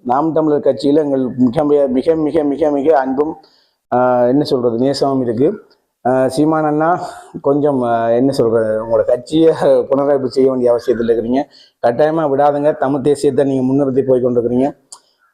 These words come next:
என்றைக்குமே எங்-, எங்களோட அன்பு உங்களுக்கு இருக்குமாண்ணா, இந்த, அதுல எந்த மாற்று கருத்தும் இல்ல. காளியம்மாள் அவர்களே, இந்த வீடியோ பார்த்தீங்கன்னு சொன்னா தயவு செய்து, அ, உங்களோட முடிவுல எதுவும் மாற்றம், அ, தெரிவிச்சீங்கன்னு சொன்னா ரொம்ப நல்லா இருக்கும்னு சொல்லி இன்னொரு வீடியோ சந்திக்க போறேன்.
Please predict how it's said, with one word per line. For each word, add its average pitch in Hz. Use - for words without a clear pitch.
என்றைக்குமே 170
எங்-, 151
எங்களோட 156
அன்பு 151
உங்களுக்கு 135
இருக்குமாண்ணா, 139
இந்த, 127
அதுல 131
எந்த 131
மாற்று 127
கருத்தும் 120
இல்ல. 131
காளியம்மாள் 143
அவர்களே, 131
இந்த 123
வீடியோ 135
பார்த்தீங்கன்னு 131
சொன்னா 135
தயவு 131
செய்து, 127
அ, 117
உங்களோட 127
முடிவுல 165
எதுவும் 139
மாற்றம், 135
அ, 120
தெரிவிச்சீங்கன்னு 135
சொன்னா 131
ரொம்ப 131
நல்லா 117
இருக்கும்னு 117
சொல்லி 104
இன்னொரு 160
வீடியோ 139
சந்திக்க 107
போறேன். 78